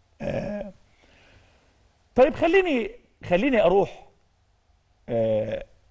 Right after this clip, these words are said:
كل نشاطه، كل نشاطه، كل كتاباته عنده نزعة غير وطنية، نزعة فيها انفصال، نزعة فيها، آم، بيتكلم، بيتكلم عن سينا ويقول لك المصريين،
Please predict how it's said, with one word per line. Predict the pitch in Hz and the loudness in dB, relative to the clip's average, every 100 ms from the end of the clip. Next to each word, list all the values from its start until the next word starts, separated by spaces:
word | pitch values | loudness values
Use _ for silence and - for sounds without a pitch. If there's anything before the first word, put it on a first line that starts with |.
| - - | -20 -2
كل | 247 254 196 160 | 0 2 0 -2
نشاطه، | 151 - 196 175 143 - _ _ | -2 2 2 2 -8 -14 _ _
كل | - 226 196 | -6 -4 -2
نشاطه، | 139 170 165 139 - - _ _ _ _ _ _ | -2 0 0 -2 -12 -18 _ _ _ _ _ _
كل | 180 170 | -2 0
كتاباته | 147 127 120 143 165 170 143 - _ _ _ _ | -4 -4 -6 -2 -4 -4 -12 -18 _ _ _ _
عنده | - 208 160 | -4 -2 -2
نزعة | 175 175 135 123 113 - _ _ _ _ _ _ _ - | 0 0 0 -4 -8 -12 _ _ _ _ _ _ _ -4
غير | 151 196 | 2 2
وطنية، | 170 - 143 151 101 - _ _ _ _ | 2 -2 -8 -8 -10 -20 _ _ _ _
نزعة | 180 180 139 110 113 | 0 0 0 -8 -6
فيها | 165 147 113 - | -2 0 -2 -6
انفصال، | - 120 170 170 151 123 - _ _ _ | -14 -4 2 2 2 -4 -18 _ _ _
نزعة | 190 220 143 123 | 2 2 0 -8
فيها، | 120 160 139 120 110 104 120 113 - _ _ - | -6 -2 0 -2 -4 -10 -10 -12 -16 _ _ -16
آم، | - - - _ - | -14 -14 -18 _ -20
بيتكلم، | - 165 175 247 240 208 | -2 -2 2 0 2 -2
بيتكلم | 175 185 277 294 226 | -4 0 2 2 0
عن | 196 | -4
سينا | 190 277 254 | -2 0 2
ويقول | 247 | 2
لك | 247 | 0
المصريين، | 202 196 170 190 185 156 101 | -2 -4 -4 -4 -2 -4 -8